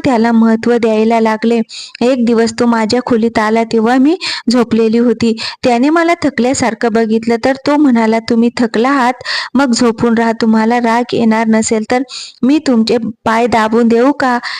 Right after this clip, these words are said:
हे ऐकून मी एकदम दचकले. मी दिसायला सुंदर होते, तरुण होते, पण माझ्या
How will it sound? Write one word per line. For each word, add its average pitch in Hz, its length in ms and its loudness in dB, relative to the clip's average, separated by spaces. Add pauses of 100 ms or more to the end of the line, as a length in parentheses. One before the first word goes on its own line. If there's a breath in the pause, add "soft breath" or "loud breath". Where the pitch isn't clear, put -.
(100)
हे 311 240 2
ऐकून 247 360 0
मी 254 160 4
एकदम 233 460 0
दचकले. 226 560 0 (320 loud breath)
मी 269 160 2
दिसायला 233 500 0
सुंदर 226 420 2
होते, 226 280 0 (100)
तरुण 226 280 2
होते, 226 240 2
पण 233 220 0
माझ्या 220 400 2